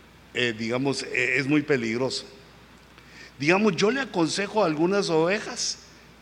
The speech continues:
que no oigan a otro ministerio. Ahí sí me atrevo a decirles, ¿va? Porque hay bastante aquí, ¿va? Tenés desde Tierra de Fuego a, hasta Canadá para oír a apóstoles, profetas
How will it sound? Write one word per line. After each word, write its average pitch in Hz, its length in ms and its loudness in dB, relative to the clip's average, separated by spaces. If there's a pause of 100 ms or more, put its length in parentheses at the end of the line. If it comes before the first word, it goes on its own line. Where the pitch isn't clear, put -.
que 156 160 4
no 165 180 4
oigan 190 440 4
a 139 40 0
otro 165 320 0
ministerio. 180 760 -2 (1400)
Ahí 135 240 2
sí 220 160 2
me 214 120 4
atrevo 175 400 4
a 143 60 6
decirles, 143 540 0
¿va? 113 80 -2
Porque 147 360 -2
hay 156 100 4
bastante 196 580 -2
aquí, 247 360 -6
¿va? - 80 -10 (1600)
Tenés 160 440 2
desde 135 520 4
Tierra 202 440 4
de 143 140 6
Fuego 202 540 4
a, 123 80 -2 (280)
hasta 135 320 -2
Canadá 127 580 0
para 175 220 2
oír 143 320 2 (280)
a 131 120 4
apóstoles, 131 680 0
profetas 127 920 -2